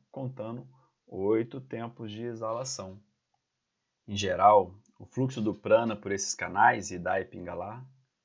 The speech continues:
é totalmente inconsciente e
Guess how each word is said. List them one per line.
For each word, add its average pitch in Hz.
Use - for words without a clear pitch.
é 127
totalmente 160
inconsciente 139
e 120